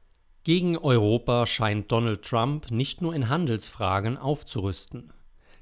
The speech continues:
Die Preußische Allgemeine Zeitung berichtet über die panische Reaktion des europäischen Establishments über die Pläne Steve Bannons. Der ehemalige Chef von Breitbart News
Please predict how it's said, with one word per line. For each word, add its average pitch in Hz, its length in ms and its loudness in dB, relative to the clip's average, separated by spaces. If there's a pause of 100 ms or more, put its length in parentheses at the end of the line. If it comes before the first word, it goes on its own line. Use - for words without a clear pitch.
(120)
Die 147 120 2
Preußische 175 600 0
Allgemeine 107 480 0
Zeitung 113 540 0
berichtet 120 420 0
über 131 180 0
die 127 100 -4
panische 160 560 0
Reaktion 117 640 0
des - 220 -6
europäischen 113 640 -2
Establishments 117 960 -4 (360)
über 175 200 2
die 156 100 0
Pläne 131 440 2
Steve 147 400 -2 (140)
Bannons. 95 640 -4 (680)
Der 135 220 -2
ehemalige 160 520 2
Chef 147 280 0
von 113 380 0
Breitbart 110 640 0
News 110 560 -2